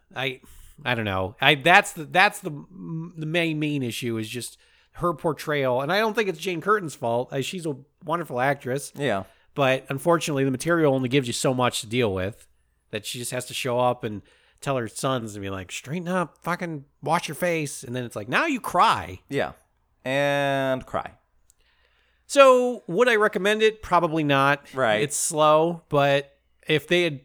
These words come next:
Speaker 1: taken our advice and added a dog and a detective agency and finding a treasure map in
Speaker 2: <laughs> Yes.
Speaker 1: the attic,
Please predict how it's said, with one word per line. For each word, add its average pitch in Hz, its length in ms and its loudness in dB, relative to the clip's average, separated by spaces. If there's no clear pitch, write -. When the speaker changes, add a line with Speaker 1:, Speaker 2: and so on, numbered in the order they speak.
Speaker 1:
taken 151 300 0
our 202 180 6
advice 120 520 0
and 120 120 -6
added 123 300 0
a 110 40 -4
dog 143 580 6
and 123 160 -2
a 113 160 0
detective 143 420 -2
agency 123 400 -4
and 135 100 -6
finding 143 300 0
a 120 40 -2
treasure 175 340 2
map 123 260 4
in 123 80 -2
Speaker 2:
<laughs> - 0 -
Yes. 127 80 2
Speaker 1:
the 127 80 4
attic, 143 420 2